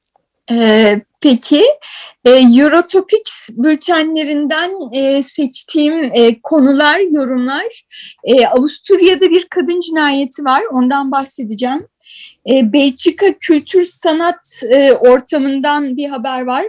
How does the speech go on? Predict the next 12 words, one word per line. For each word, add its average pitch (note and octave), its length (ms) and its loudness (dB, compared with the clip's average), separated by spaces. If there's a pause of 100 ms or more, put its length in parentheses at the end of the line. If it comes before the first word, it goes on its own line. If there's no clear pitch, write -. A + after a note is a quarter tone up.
ondan B3+ 420 0
bahsedeceğim. A#3+ 640 -4 (540)
Ama E4 260 2
önce A4 600 2 (140)
Rusya'dan D4 760 4
başlayalım, B3 560 -2 (160)
geçen C4 300 -2
haftaki A#3 520 -4
gibi. G#3 260 2 (1500)
E, D4+ 180 4
Rusya'da G4 760 4 (240)
Meduza E4+ 720 4